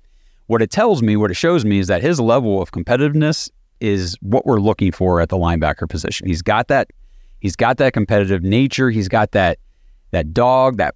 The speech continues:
fight. He just, he fits what we wanna do on defense. He was named a team captain in twenty twenty and twenty twenty-one in Jacksonville.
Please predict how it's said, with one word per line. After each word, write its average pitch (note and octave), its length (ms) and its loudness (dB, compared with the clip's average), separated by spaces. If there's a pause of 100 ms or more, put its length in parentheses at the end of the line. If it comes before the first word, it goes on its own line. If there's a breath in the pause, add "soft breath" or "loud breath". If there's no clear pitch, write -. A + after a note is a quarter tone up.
(140)
fight. C3+ 340 2
He A#2+ 200 -4
just, G#2 320 -2 (240)
he G#2 200 -6 (200)
fits E3+ 260 0
what C#3 220 2
we B2+ 120 6
wanna A#2 280 4
do F#2+ 180 2
on E2 160 2
defense. - 540 -6 (800)
He A2 200 0
was G2+ 360 2
named A2+ 320 2
a - 20 -6
team B2+ 320 2
captain B2+ 720 0
in F#2+ 420 0
twenty G2+ 260 0
twenty C#3+ 440 2
and A2+ 100 2
twenty F2+ 220 -2
twenty-one F#2+ 480 2
in G#2+ 80 2
Jacksonville. G2+ 720 0